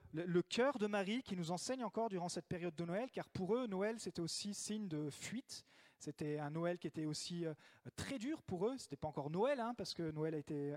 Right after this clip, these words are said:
instauré quelques siècles plus tard, au quatrième, je crois. Mais, euh, pour eux, c'était Jésus. La, l'ange annonce, ça va être une bonne nouvelle, euh, mais pour eux, ça a été le,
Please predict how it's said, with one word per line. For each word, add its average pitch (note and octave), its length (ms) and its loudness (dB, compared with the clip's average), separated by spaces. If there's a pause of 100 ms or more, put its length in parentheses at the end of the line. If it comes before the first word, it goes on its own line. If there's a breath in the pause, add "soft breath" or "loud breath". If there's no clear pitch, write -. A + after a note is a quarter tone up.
instauré D3+ 640 -4
quelques C#3+ 240 -6
siècles - 280 -4
plus - 120 -14
tard, G#3+ 280 0
au D3 60 -2
quatrième, G3+ 460 -6
je - 40 -10
crois. A3 220 -2 (460 loud breath)
Mais, E3+ 260 0
euh, E3 80 4 (260)
pour E3+ 280 4
eux, E4 100 6
c'était F#3 480 0 (260 loud breath)
Jésus. A3 460 2
La, G3+ 180 4
l'ange A3+ 300 4
annonce, A3+ 240 2
ça G#3+ 120 2
va G3+ 40 4
être G3 140 0
une F3+ 100 0
bonne A#3+ 180 4
nouvelle, B3 380 4
euh, D3+ 260 0
mais D#3 140 0
pour G3 220 0
eux, D#4 40 2
ça B3+ 140 -2
a F#3 40 2
été G3+ 360 0
le, E3+ 180 0